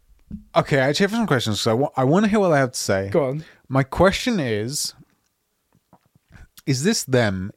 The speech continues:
Speaker 1: evaluating their competition and trying to break down the recipe so that they can finally make a game that seems to sell?
Speaker 2: Essentially.
Speaker 1: Story-focused, character-driven, not even very open-world R P G.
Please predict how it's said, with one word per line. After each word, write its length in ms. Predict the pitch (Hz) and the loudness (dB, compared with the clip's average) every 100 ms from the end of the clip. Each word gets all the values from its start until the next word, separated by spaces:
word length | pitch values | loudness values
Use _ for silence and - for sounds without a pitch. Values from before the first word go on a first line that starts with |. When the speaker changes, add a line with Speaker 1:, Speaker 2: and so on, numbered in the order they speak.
| 123 | -6
Speaker 1:
evaluating 680 | 95 113 135 143 139 143 | -2 0 2 2 0 -2
their 100 | 127 120 | -4 -4
competition 840 | 143 135 - 110 95 104 92 98 _ - - | -2 -4 -4 -4 -4 -6 -8 -10 _ -20 -14
and 140 | 104 98 | -10 -2
trying 160 | 110 | -2
to 60 | 101 | -2
break 320 | 90 127 147 | -2 -2 -2
down 180 | 143 160 | -4 -4
the 80 | 156 | -2
recipe 680 | 120 104 - 98 98 92 - _ | -2 -4 -6 -6 -6 -6 -12 _
so 240 | - 113 | -6 -4
that 60 | 110 | -2
they 80 | 101 | -4
can 220 | - 95 | -6 -8
finally 840 | - - 131 127 98 87 95 92 _ _ _ - | -6 -2 0 0 -4 -8 -12 -16 _ _ _ -10
make 320 | 107 113 - _ _ _ - | -8 -8 -12 _ _ _ -12
a 80 | |
game 500 | 95 113 104 104 98 - _ - | -4 -2 0 -2 -6 -12 _ -16
that 140 | - | -10
seems 280 | - 101 - | -6 -6 -8
to 100 | - | -10
sell? 400 | - 104 85 - - | -6 -6 -6 -12 -14
Speaker 2:
Essentially. 440 | - - 117 - - | -10 -4 -4 -6 -10
Speaker 1:
Story-focused, 1120 | 104 113 120 - 107 101 104 101 - - - _ _ _ - | -4 0 0 0 -2 -2 -4 -6 -8 -14 -18 _ _ _ -8
character-driven, 920 | 98 107 117 110 104 95 90 87 85 _ _ _ _ _ _ _ _ _ _ - | -4 -4 -4 -2 -2 -2 -6 -10 -14 _ _ _ _ _ _ _ _ _ _ -12
not 160 | 98 104 | -10 -8
even 240 | 87 90 | -8 -8
very 300 | 92 92 95 | -6 -6 -6
open-world 580 | 95 - 101 95 95 90 | -6 -6 -6 -4 -4 -4
R 160 | 107 95 | -4 -4
P 180 | 98 92 | -4 -8
G. 260 | 92 85 | -10 -14